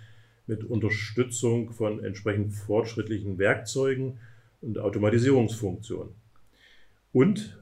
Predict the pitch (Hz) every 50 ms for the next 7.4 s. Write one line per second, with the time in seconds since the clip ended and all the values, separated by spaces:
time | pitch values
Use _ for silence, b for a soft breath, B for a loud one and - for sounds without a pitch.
0 | - - 123 110 107 107 107 104 107 110 113 107 - - 107 101 120 139 151 147
1 | - 135 120 - - 131 117 113 107 110 - 110 127 131 127 127 113 107 107 107
2 | 110 110 113 107 113 110 - - 127 123 131 123 123 - 117 127 120 - - -
3 | - 120 110 113 113 113 113 113 110 107 113 113 113 127 120 117 113 113 117 104
4 | 101 107 110 110 107 104 98 101 98 98 92 107 107 104 107 101 101 101 98 101
5 | 101 101 101 104 101 104 120 110 107 104 104 95 98 104 104 104 104 101 - -
6 | 107 98 101 101 92 92 90 90 92 - - - 95 92 98 101 - - - 101
7 | 87 80 82 - - - _